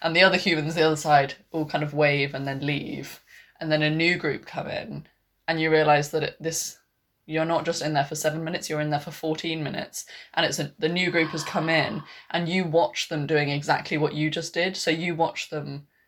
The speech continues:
kind of sit there a bit nervously. They can't see you. They don't know they're being watched, and they sit there a bit nervously, and they point at the youngest person in the group, and they point at the oldest person in the group. But now you've got this, like, voiceover,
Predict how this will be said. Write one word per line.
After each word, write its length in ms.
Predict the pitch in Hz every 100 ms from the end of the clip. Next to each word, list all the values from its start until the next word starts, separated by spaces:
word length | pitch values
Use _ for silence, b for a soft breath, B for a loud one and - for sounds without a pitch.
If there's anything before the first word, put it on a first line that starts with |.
| _
kind 160 | 165 160
of 120 | - -
sit 220 | - -
there 120 | 165
a 60 | 165
bit 120 | 160
nervously. 520 | 160 156 151 - 151
They 140 | 175
can't 220 | 196 202 -
see 140 | 170
you. 300 | 165 160 147
They 160 | - 170
don't 160 | 190
know 140 | 170 175
they're 80 | 160
being 240 | 156 147
watched, 520 | 151 147 143 - - B B B
and 100 | -
they 60 | 170
sit 160 | 170 165
there 120 | 170
a 20 |
bit 140 | 156
nervously, 800 | 156 156 147 147 143 139 139 - _ _ _
and 80 | 156
they 80 | 147
point 240 | 165 151
at 80 | 170
the 60 |
youngest 340 | 214 220 175 -
person 300 | 156 135 147
in 60 |
the 60 | 135
group, 240 | - -
and 80 | 147
they 60 | 139
point 200 | 143 156
at 80 | 175
the 80 | 190
oldest 240 | 185 165
person 240 | 147 139
in 60 | 139
the 40 |
group. 260 | 139 135 - b b b -
But 120 | 165
now 100 | 175
you've 280 | 170 185 185
got 180 | - -
this, 220 | 156 151
like, 200 | 131 143
voiceover, 760 | 156 170 185 143 - - 135